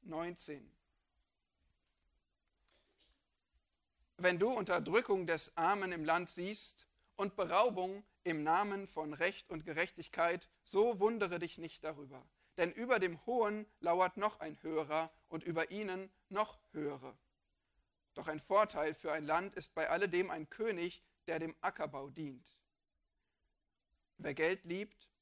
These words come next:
bekommt vom Geld nicht genug. Und wer Reichtum liebt, nicht vom Gewinn. Auch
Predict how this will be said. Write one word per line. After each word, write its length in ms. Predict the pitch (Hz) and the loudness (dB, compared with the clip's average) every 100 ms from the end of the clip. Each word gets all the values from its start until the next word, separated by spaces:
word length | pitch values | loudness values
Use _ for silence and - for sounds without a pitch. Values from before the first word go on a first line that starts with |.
| _ - | _ -12
bekommt 320 | 175 170 165 | -6 -6 -4
vom 180 | 170 151 | -8 -2
Geld 300 | 156 160 175 | -2 -2 -6
nicht 200 | 160 - | -12 -8
genug. 400 | 165 147 135 _ _ _ _ _ _ | -6 -6 -10 _ _ _ _ _ _
Und 140 | - 175 | -4 2
wer 160 | 180 | 4
Reichtum 420 | 170 220 - 185 151 | 4 2 0 -8 -6
liebt, 400 | 170 196 _ _ - | -6 -8 _ _ -12
nicht 220 | 175 - | -12 -10
vom 180 | 165 151 | -8 -8
Gewinn. 400 | 143 156 139 123 _ _ _ _ _ - | -8 -10 -12 -18 _ _ _ _ _ 0
Auch 340 | 160 160 | 2 0